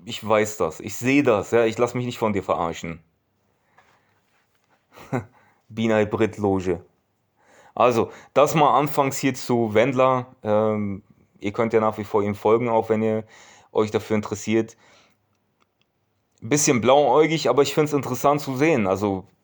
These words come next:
selbst ein Michael Wendler, der einfach nur einen Weihnachtsgruß mit seiner, äh, Frau auf Instagram postet, ist nicht mehr erwünscht. Und wer kontrolli-, kontrolliert diese Plattform? Instagram, Facebook, YouTube. Ja,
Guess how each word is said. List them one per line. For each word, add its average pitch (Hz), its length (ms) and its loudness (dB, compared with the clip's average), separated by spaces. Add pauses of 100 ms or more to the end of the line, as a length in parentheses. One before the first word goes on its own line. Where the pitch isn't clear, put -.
(160)
selbst 127 360 2
ein 123 160 0
Michael 127 340 2
Wendler, 143 300 2
der 120 120 4
einfach 151 200 -2
nur 151 100 0
einen 131 140 -2
Weihnachtsgruß 131 680 -2
mit 117 120 -6
seiner, 113 320 0 (340)
äh, 107 200 2
Frau 127 460 2
auf 101 280 0
Instagram 113 500 -2
postet, 117 400 -2 (100)
ist - 280 -6
nicht 120 240 -6
mehr 107 100 0
erwünscht. 104 540 -4 (280)
Und 95 140 -6
wer 120 120 6
kontrolli-, 123 500 -2
kontrolliert 123 520 -4
diese 139 160 -4
Plattform? 139 680 -2 (760)
Instagram, 127 640 0
Facebook, 120 840 -2
YouTube. 123 640 -2 (580)
Ja, 113 280 0